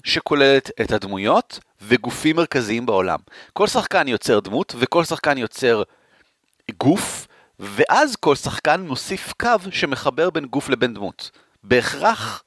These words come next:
לא יכול לחבר בין הגוף והדמות שלו. והקו הזה, אתה רושם עליו, אתה עושה אותו חץ, משהו למשהו אחר, ואתה רושם עליו מה מערכת היחסים הזאת. מה שיוצר זה שלמשל במשחק עם ארבעה שחקנים, יש ארבעה גופים גדולים בעולם.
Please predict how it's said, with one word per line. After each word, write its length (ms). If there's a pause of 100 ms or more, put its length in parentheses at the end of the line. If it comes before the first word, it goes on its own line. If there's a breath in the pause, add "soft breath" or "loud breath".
(460)
לא 300
יכול 240
לחבר 280
בין 160
הגוף 260
והדמות 300
שלו. 200 (920)
והקו 440 (100)
הזה, 360 (100)
אתה 320
רושם 360
עליו, 240
אתה 100
עושה 160
אותו 220
חץ, 640 (300)
משהו 340
למשהו 420
אחר, 220
ואתה 140
רושם 260
עליו 180
מה 200
מערכת 340
היחסים 400
הזאת. 220 (880 loud breath)
מה 240
שיוצר 500
זה 220
שלמשל 480
במשחק 360
עם 60
ארבעה 220
שחקנים, 460
יש 160
ארבעה 300
גופים 400
גדולים 300
בעולם. 300